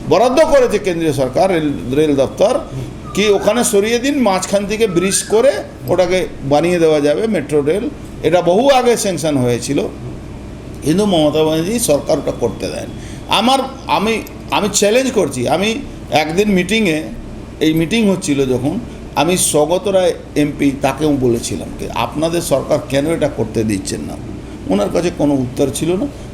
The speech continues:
আপনাকে আরও একটা উদাহরণ দিয়ে দিই, সন্তোষপুর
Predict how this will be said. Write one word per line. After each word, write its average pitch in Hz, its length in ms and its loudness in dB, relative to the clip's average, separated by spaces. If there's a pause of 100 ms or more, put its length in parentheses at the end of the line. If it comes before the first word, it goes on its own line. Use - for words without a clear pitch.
(120)
আপনাকে 214 360 2
আরও 208 260 4
একটা 247 180 2
উদাহরণ 175 440 2
দিয়ে 139 200 2
দিই, 165 200 -2 (360)
সন্তোষপুর 233 800 2